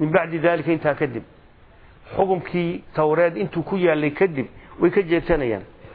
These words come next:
وما أولئك, kuwaasi, بالمؤمنين, ma aha. Iimaanka ay sheeganayaan, ay leeyihiin, Muuse iyo tawreed baan rumaynay, waa beentood. Nabiga waxaa la yidhi, "Kuuma baahna qoladan.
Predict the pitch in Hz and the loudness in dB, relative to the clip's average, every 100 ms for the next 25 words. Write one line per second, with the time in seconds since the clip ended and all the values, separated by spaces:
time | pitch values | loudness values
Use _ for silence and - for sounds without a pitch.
0 | - - - 156 185 185 170 175 160 156 | -20 -18 -2 2 2 0 0 0 -2 -2
1 | 180 160 147 143 170 170 160 151 160 156 | 2 2 0 -2 -2 0 0 0 2 2
2 | 143 135 107 - - - - - - 151 | 0 -2 -6 -12 -20 -20 -20 -16 -6 0
3 | 180 185 180 160 - 165 180 175 170 165 | 0 0 -2 -2 0 2 2 4 2 2
4 | 175 180 160 160 156 - 185 160 160 156 | 2 2 2 0 -2 -2 -2 -2 0 2
5 | 175 165 156 135 127 113 101 - - - | 2 2 0 0 -2 -2 -6 -14 -20 -20
6 | - - 170 165 175 170 127 92 - - | -20 -2 0 2 0 0 -4 -6 -8 -20
7 | - - - - - - 180 180 175 - | -20 -20 -20 -20 -6 -2 2 2 2 2
8 | 180 156 139 127 - 160 180 143 113 117 | 0 0 0 0 0 2 2 0 -4 -4
9 | 120 143 156 123 | -2 0 0 -2